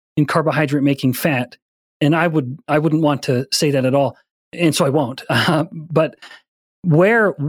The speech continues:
the ca-, the type of carbohydrate we eat does actually affect where we store fat. There was a study in humans that had them drink isocaloric drinks of, of pure glucose or pure fructose.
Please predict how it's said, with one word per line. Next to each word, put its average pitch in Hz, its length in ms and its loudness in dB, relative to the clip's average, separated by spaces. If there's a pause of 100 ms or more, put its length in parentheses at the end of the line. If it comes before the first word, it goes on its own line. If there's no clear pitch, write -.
(100)
the 160 120 0
ca-, - 180 -6
the 156 140 0
type 240 200 0
of 233 120 -4
carbohydrate 165 500 0
we 143 160 2
eat 185 220 2
does 190 260 2
actually 165 640 -2
affect - 380 -2
where 147 260 2
we 170 80 0
store 156 240 -2
fat. 175 300 -2
There 143 100 0
was 147 140 2
a 139 60 0
study 160 300 0
in 156 80 2
humans 139 440 2
that 156 120 -2
had 156 220 -2
them 143 140 2
drink 147 320 0
isocaloric 151 840 0 (400)
drinks 147 320 0
of, 120 220 -4
of 120 180 -6
pure 147 220 0
glucose 151 480 0
or 147 100 0
pure 147 240 -2
fructose. 151 560 -2